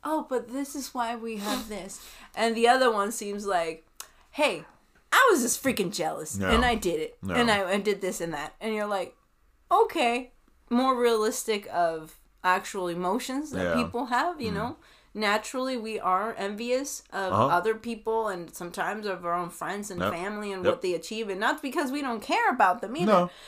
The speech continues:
Speaker 1: It's because we wish we had that or
Speaker 2: Yeah.
Speaker 1: we wish we did that.
Speaker 2: Something
Speaker 1: But
Speaker 2: seems, seems cool,
Speaker 1: yeah,
Speaker 2: you
Speaker 1: it's
Speaker 2: know?
Speaker 1: like,
Speaker 2: Yeah.
Speaker 1: "Oh, man." And that's normal. They always tell you you can't be envious of things because they're always like, "You don't,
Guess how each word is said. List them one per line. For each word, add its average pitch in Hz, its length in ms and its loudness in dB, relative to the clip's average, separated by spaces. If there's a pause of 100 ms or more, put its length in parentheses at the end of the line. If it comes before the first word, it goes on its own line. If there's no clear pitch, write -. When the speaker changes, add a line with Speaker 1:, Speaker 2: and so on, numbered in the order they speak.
Speaker 1:
It's 247 220 2
because 277 320 -2 (180)
we 320 160 2
wish 269 300 0
we 247 140 -4
had 202 280 -4
that 170 220 2
or 190 60 4
Speaker 2:
Yeah. 214 100 6
Speaker 1:
we 320 160 2
wish 269 280 -4
we 247 120 -2
did 214 240 -2
that. 175 320 0 (140)
Speaker 2:
Something 127 280 2 (100)
Speaker 1:
But 285 120 6
Speaker 2:
seems, 113 180 -6
seems 139 240 -4
cool, 139 480 4
Speaker 1:
yeah, 254 220 2
Speaker 2:
you 254 60 2
Speaker 1:
it's - 80 -2
Speaker 2:
know? 269 60 2
Speaker 1:
like, 240 140 2
Speaker 2:
Yeah. 214 500 2
Speaker 1:
"Oh, 269 40 0
man." 240 480 -2 (260)
And 285 160 0
that's 269 280 0
normal. 240 680 0
They 226 180 8
always 269 360 2
tell 254 220 0
you 240 100 -2
you 220 180 -6
can't 240 340 -4
be 233 200 -8
envious 214 600 -6
of 185 220 -6
things 147 400 -8
because 185 400 -6
they're 190 140 -2
always 190 240 -6
like, 170 220 -6
"You 269 200 -8
don't, 285 200 -10